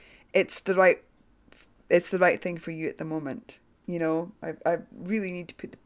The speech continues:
the emphasis on that, because I think there are enough things to beat ourselves up about at the moment.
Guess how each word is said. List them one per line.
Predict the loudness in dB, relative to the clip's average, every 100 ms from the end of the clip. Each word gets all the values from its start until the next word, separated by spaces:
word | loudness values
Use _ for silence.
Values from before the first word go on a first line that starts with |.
| _ -12
the | -12 _ _ _ _ -20 -20 -8 0
emphasis | 0 -2 -8 -8 -8
on | -6
that, | -6 -6
because | -10 -6 -4 -2
I | -4
think | -4 -6 -6 -16 -18 _ _ -8
there | -4 0 0
are |
enough | 0 -2
things | -4 -6 -8
to | -10
beat | -6 -6
ourselves | -6 -6 -8 -8
up | -12
about | -8 -10 -10
at | -14
the | -12
moment. | -12 -12 -14 _